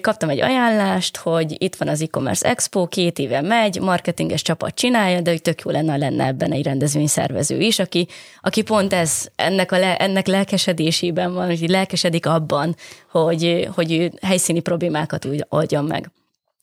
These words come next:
És, ö, kétezer-tizenhétben kerültem a csapathoz, akkor ugye még az Innonik alatt volt, ö, az e-commerce expo különállóan, és, ö,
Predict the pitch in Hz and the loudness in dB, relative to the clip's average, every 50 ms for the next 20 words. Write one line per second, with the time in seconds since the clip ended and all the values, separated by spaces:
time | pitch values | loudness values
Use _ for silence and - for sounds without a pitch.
0 | _ _ - 196 180 180 180 180 180 - - 190 180 180 180 180 - - - - | _ _ -2 0 2 2 2 2 2 2 2 2 2 2 0 -2 -6 -14 -20 -20
1 | - _ _ _ _ _ _ _ _ - 233 220 - 196 180 190 185 175 - - | -20 _ _ _ _ _ _ _ _ -2 -2 0 2 2 2 2 2 0 0 0
2 | 202 190 175 170 190 180 175 170 170 165 170 - 185 170 170 156 170 156 147 147 | 0 0 2 2 2 2 2 2 0 -2 -4 -2 0 0 2 0 0 0 0 0
3 | 160 160 - - 151 156 - - - - - - - - - 190 202 - 254 254 | 0 0 0 0 0 0 -2 0 0 -2 -2 -2 -2 0 0 0 0 2 0 0
4 | 247 - - 226 214 196 185 165 175 170 - 170 165 165 170 165 160 156 165 - | 0 0 0 2 2 2 2 0 0 -2 -2 -4 -2 -2 -2 -2 -2 -2 -2 0
5 | 131 170 165 160 147 151 160 - 165 156 156 156 156 147 160 156 156 151 170 170 | 0 0 0 0 0 -2 -2 -2 -2 -2 -2 -2 -2 -4 -4 -4 -2 -2 0 -2
6 | 165 - - - - 160 156 156 156 156 - 156 151 165 160 - 160 156 156 147 | -2 -4 -4 -2 0 0 2 0 0 0 -2 0 0 0 -2 -2 -2 -2 -2 -2
7 | 151 - - 151 - - - - - - 240 247 262 262 247 226 202 190 180 175 | -2 -2 -4 -4 -6 -8 -8 -8 -4 -2 0 2 2 2 2 2 2 2 2 2
8 | 175 170 170 170 - - - - - - - - - - 175 180 175 175 180 170 | 2 2 0 -2 -4 -8 -18 -20 -20 -20 -20 -12 -4 0 2 2 2 2 2 2
9 | - - - 185 175 175 | 2 2 2 2 2 2